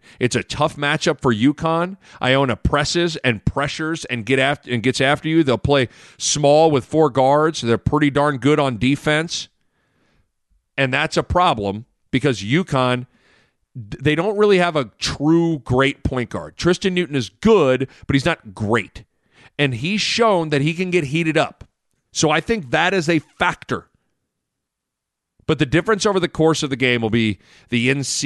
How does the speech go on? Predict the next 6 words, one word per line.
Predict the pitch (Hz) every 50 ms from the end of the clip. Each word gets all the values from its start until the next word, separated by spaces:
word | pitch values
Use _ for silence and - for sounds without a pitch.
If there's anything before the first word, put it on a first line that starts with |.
| 143 139
interior | - 135 127 117 - - - 143 147 147 139 131 127
game | 110 110 113 110 107
for | 104 - 110 98
uconn. | 92 92 - - 85 69 - _ _ _ _ - _ _
Adama | 120 110 - 139 147 160 175 165
Sanogo, | - - 160 151 143 139 139 139 135 139 135 131 131 123